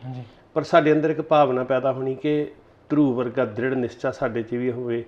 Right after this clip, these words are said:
Speaker 1: ਹਾਂਜੀ।
Speaker 2: ਅਸੀਂ ਵੀ ਰੱਬ ਦੀ ਭਗਤੀ ਇਸ ਤਰ੍ਹਾਂ ਕਰੀਏ।
Speaker 1: ਜੀ।
Speaker 2: ਫਿਰ ਉਹਨਾਂ ਦੇ ਸੁਣਾਉਣ ਦਾ ਢੰਗ ਇੱਕ,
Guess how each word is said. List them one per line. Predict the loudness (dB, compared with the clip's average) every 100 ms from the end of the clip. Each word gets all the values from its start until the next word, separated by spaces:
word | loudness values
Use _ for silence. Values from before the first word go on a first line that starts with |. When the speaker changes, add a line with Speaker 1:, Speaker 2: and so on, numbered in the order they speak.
| -12 -12
Speaker 1:
ਹਾਂਜੀ। | -6 -4
Speaker 2:
ਅਸੀਂ | -4 -2
ਵੀ | 0
ਰੱਬ | 0 0
ਦੀ | -2 -8 -6
ਭਗਤੀ | -8 -10 -10 -8
ਇਸ | -12 -10
ਤਰ੍ਹਾਂ | -8 -8
ਕਰੀਏ। | -8 -8 -6 -6 -8 -20 _ -8
Speaker 1:
ਜੀ। | -6 -8 -8
Speaker 2:
ਫਿਰ | -2 0
ਉਹਨਾਂ | 2
ਦੇ | 0
ਸੁਣਾਉਣ | -2 -2 0 2
ਦਾ | 0 2
ਢੰਗ | 2 2 -4
ਇੱਕ, | -4 -4 -4